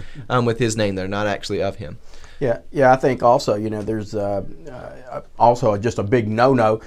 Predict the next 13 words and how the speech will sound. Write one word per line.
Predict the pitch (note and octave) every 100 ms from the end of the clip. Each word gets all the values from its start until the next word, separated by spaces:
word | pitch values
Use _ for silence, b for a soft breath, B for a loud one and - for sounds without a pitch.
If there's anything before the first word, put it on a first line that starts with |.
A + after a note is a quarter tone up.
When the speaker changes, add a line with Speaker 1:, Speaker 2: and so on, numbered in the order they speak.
| B B
Speaker 2:
You | B2
don't, | A#2+ A#2+ A2
uh, | G#2+ G#2+
worship | A2 A#2+ A#2+ G2+
other | A2 G#2+
gods, | G#2+ C#3+ C3+ A#2 G#2+
and | G#2
so | A2
it's | G#2+ G#2+
obvious | D3 F3 C#3 A2+ A2
that | G#2 -
there's | A2 G#2 G2 G#2+
a, | G2+ G2